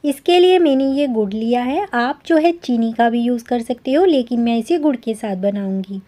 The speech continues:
तो इसमें मैं डालूंगी पानी। पानी हमें इतना ही डालना है कि गुड़ जो है अच्छी तरह dissolve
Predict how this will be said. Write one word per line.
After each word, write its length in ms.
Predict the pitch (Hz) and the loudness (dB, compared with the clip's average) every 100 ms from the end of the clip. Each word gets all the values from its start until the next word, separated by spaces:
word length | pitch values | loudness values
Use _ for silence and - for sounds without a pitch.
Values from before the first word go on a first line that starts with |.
| _ _ _ _ - | _ _ _ _ -2
तो 60 | |
इसमें 320 | 330 302 302 | 0 2 2
मैं 160 | 302 311 | 2 4
डालूंगी 480 | 269 226 226 233 320 | 4 4 2 0 -2
पानी। 460 | 339 233 202 196 190 _ _ - - _ | -2 -2 -2 -4 -8 _ _ -20 -20 _
पानी 300 | 269 254 285 349 | 2 2 4 2
हमें 220 | 359 349 | 2 2
इतना 300 | 240 269 320 | 0 0 2
ही 180 | 349 339 | 2 2
डालना 360 | 247 214 208 226 | 2 0 -2 -2
है 160 | 220 294 | -2 -2
कि 160 | 339 285 | -2 -2
गुड़ 220 | 226 220 | -2 -2
जो 160 | 214 | -4
है 180 | 240 269 | -2 0
अच्छी 280 | 233 - 226 | -2 -4 -6
तरह 340 | 220 226 302 453 _ _ 226 | -2 2 2 0 _ _ -4
dissolve 480 | 220 220 208 196 | -2 2 0 0